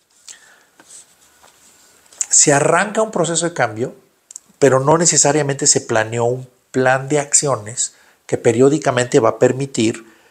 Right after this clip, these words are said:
que esté promoviéndose la cohesión del equipo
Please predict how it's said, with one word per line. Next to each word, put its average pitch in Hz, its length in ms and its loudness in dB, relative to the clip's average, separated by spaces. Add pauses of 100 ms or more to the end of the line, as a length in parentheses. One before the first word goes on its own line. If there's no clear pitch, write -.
(180)
que 120 80 -2
esté 120 180 0
promoviéndose 120 840 -2
la 107 240 -4
cohesión 127 580 0
del 123 160 -4
equipo 131 560 -6